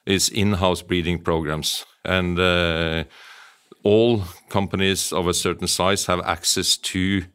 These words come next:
the modern technology. But, uh, the research is going on both inside the industry and in research institutes and in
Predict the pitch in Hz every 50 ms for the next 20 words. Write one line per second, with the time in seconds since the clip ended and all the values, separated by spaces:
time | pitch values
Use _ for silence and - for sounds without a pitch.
0 | _ - - 90 90 87 87 80 87 87 85 - 80 - - 90 78 80 82 80
1 | 73 - - 76 - _ _ _ _ _ _ _ _ _ _ _ - 98 87 -
2 | - 98 98 98 98 98 92 90 90 98 90 87 107 123 127 123 - 104 92 -
3 | - 92 87 - - 90 90 90 90 87 87 92 92 87 82 - - - - -
4 | 82 90 90 92 104 107 - - - 95 90 87 87 87 - - - 95 92 101
5 | 104 98 104 101 104 107 98 95 - - - 104 107 104 107 - _ _ _ _
6 | _ _ _ - - 90 95 98 98 98 92 85 - - - - - 95 92 87
7 | 85 92 90 85 - 90 85 - 101 90 85 - 95 87 - - 90 87 - -
8 | - - 82 82 85 90 90 85 87 - 87 87 87 87 87 82 78